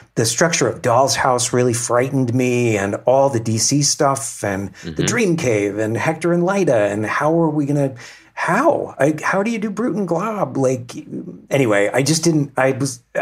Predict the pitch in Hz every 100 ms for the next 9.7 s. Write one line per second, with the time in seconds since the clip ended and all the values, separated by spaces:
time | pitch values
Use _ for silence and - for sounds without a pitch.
0 | - 131 127 139 135 135 - - - 156
1 | 147 143 147 175 190 190 175 175 _ -
2 | 131 143 175 143 117 110 101 92 - -
3 | 208 156 117 127 123 120 123 127 127 110
4 | 113 117 113 107 107 120 107 95 - 104
5 | 104 95 90 85 95 87 - - _ _
6 | _ _ - 113 110 - 131 156 113 101
7 | - 113 123 120 120 120 110 104 87 -
8 | 87 92 95 - 104 - 95 92 90 95
9 | 95 - 107 107 - 98 95